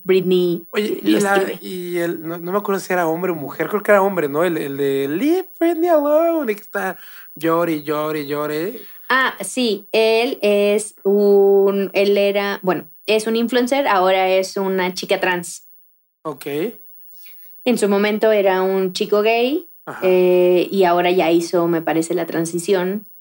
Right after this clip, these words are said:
Speaker 2: Ok.
Speaker 1: Y, eh, sigue siendo fan de Britney.
Speaker 2: Él no
Speaker 1: Es
Speaker 2: tuvo
Speaker 1: muy
Speaker 2: nada
Speaker 1: bonita.
Speaker 2: que ver en el movimiento de,
Speaker 1: Él no tuvo
Speaker 2: de
Speaker 1: nada que ver con el movimiento, es una
Speaker 2: Ok.
Speaker 1: chava.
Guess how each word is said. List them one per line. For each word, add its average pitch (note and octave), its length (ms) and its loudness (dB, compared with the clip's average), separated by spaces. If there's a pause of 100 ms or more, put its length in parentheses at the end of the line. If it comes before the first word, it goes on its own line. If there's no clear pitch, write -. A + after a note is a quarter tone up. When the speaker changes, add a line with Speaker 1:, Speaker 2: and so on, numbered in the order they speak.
(120)
Speaker 2:
Ok. C#3+ 260 -14
Speaker 1:
Y, F#3+ 600 2
eh, F3 240 2
sigue E3+ 220 0
siendo E3 260 -2
fan D#3+ 220 -4
de D3+ 100 -2
Britney. E3 480 0
Speaker 2:
Él E3+ 160 -6
no F3 100 -2
Speaker 1:
Es F3+ 80 2
Speaker 2:
tuvo F3 60 2
Speaker 1:
muy F#3+ 120 4
Speaker 2:
nada E3 140 4
Speaker 1:
bonita. F3+ 220 2
Speaker 2:
que D3+ 160 2
ver D3+ 140 -2
en D3 100 -6
el C#3+ 100 -6
movimiento C#3 680 -6
de, C#3 160 -2
Speaker 1:
Él B3+ 100 2
no C4 120 0
tuvo A#3+ 180 2
Speaker 2:
de A3+ 60 2
Speaker 1:
nada G#3 240 -2
que G3+ 80 0
ver F#3+ 140 0
con G3 100 0
el G3 60 -2
movimiento, F#3+ 520 0
es G#3+ 180 0
una F#3 160 -2
Speaker 2:
Ok. E3+ 60 -8
Speaker 1:
chava. - 380 -4